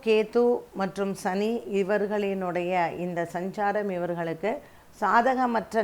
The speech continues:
நிலையில் இருப்பதனால் குரு பகவானினுடைய பார்வையினால்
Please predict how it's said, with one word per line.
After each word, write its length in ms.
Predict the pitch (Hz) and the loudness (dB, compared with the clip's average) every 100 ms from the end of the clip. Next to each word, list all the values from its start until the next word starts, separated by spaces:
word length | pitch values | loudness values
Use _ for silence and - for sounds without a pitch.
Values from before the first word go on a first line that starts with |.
| 202 | 0
நிலையில் 360 | 185 185 180 170 | 0 0 -2 -2
இருப்பதனால் 640 | 165 165 180 170 160 165 - - - 175 | -2 -2 -2 0 0 0 -4 -16 -14 2
குரு 200 | 233 262 | 4 6
பகவானினுடைய 1000 | 262 240 233 214 202 196 190 175 175 170 170 | 6 4 4 4 2 0 0 2 4 2 2
பார்வையினால் 720 | 175 180 190 196 196 185 175 | 0 2 0 0 -2 0 -2